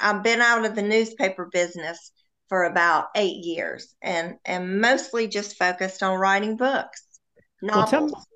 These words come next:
Speaker 2: Tell me about that first book you wrote, that, that first humor book that became a bestseller.
Speaker 1: So, so it was called Not Tonight, Honey, Wait Till I'm a Size Six. And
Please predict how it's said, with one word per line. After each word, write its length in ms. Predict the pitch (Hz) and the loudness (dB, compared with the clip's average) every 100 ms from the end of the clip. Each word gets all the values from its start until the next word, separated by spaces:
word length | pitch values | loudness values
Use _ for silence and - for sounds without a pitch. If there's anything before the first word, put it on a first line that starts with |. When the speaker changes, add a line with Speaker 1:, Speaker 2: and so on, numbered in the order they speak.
| - _ | -20 _
Speaker 2:
Tell 120 | - 294 | -2 0
me 100 | 320 | 4
about 200 | 294 247 | 4 6
that 140 | 208 | 4
first 360 | - 208 190 - | 4 4 4 2
book 200 | 175 165 | 2 6
you 140 | 147 | 6
wrote, 420 | 143 143 127 113 | 6 6 4 2
that, 240 | - 123 - | 0 0 0
that 180 | 135 131 _ _ | 0 0 _ _
first 260 | 180 180 - | 0 2 4
humor 240 | 180 156 | 4 4
book 240 | 120 120 - | 2 0 0
that 160 | 120 117 | -4 -4
became 340 | 117 143 123 | -2 0 2
a 60 | 120 | 2
bestseller. 640 | 120 107 - 139 135 - _ _ _ _ _ _ _ _ _ _ - | 2 0 -2 -2 -2 -4 _ _ _ _ _ _ _ _ _ _ 0
Speaker 1:
So, 300 | 320 - - - - _ _ - - - _ _ _ - | 2 2 0 -8 -16 _ _ -20 -20 -20 _ _ _ 0
so 340 | 262 269 269 | 4 6 6
it 160 | - 254 | 4 0
was 200 | 247 262 | 0 -2
called 520 | - 262 226 226 254 - - | 2 4 6 4 2 -6 -8
Not 500 | 220 240 269 - - | 0 4 4 2 -6
Tonight, 580 | - 247 233 240 220 196 | -2 0 2 2 0 -2
Honey, 640 | - 196 175 165 170 - | 0 0 0 -4 -8 -10
Wait 460 | - 190 202 226 - _ _ | -2 4 4 4 -2 _ _
Till 240 | - 226 190 | -4 -2 2
I'm 240 | 156 190 | 2 2
a 80 | 196 | 0
Size 600 | - 185 170 185 247 - | 0 0 2 2 0 -4
Six. 580 | 196 170 156 - - _ _ _ - _ _ _ - | 2 2 2 -4 -20 _ _ _ -20 _ _ _ -8
And 580 | - 220 214 220 214 247 | 0 2 4 4 2 0